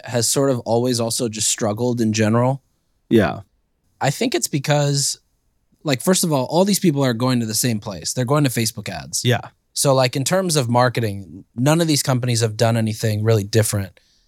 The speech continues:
Speaker 1: If anything, they've had different, like, eras maybe. Like, Stitch Fix was first.
Speaker 2: Yeah.
Speaker 1: And sort of came in, educated the market. And then Rent the Runway came after.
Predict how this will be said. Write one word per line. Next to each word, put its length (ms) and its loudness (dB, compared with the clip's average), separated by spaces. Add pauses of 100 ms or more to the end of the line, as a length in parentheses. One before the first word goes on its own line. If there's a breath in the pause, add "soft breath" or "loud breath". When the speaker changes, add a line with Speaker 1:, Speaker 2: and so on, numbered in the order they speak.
(140)
Speaker 1:
If 160 -2
anything, 420 2
they've 160 0
had 260 4
different, 380 0
like, 340 -6
eras 460 2
maybe. 260 -10
Like, 200 -8
Stitch 260 -2
Fix 240 -2
was 140 -4
first. 560 -4
Speaker 2:
Yeah. 320 0 (320)
Speaker 1:
And 120 -4
sort 200 4
of 60 -4
came 280 2
in, 380 0
educated 500 2
the 80 -2
market. 540 2 (760)
And 140 2
then 140 4
Rent 180 4
the 80 0
Runway 320 4
came 260 0
after. 600 0